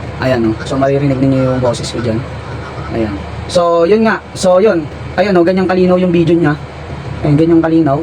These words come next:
Ayan, so, pagka gusto nyong i-delete,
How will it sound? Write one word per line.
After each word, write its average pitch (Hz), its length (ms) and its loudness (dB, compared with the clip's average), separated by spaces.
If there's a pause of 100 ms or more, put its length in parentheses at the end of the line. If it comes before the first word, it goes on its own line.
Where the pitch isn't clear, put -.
(580)
Ayan, 143 160 2
so, 170 320 2 (1300)
pagka 196 240 0
gusto 196 160 -2
nyong 196 320 2
i-delete, 190 320 2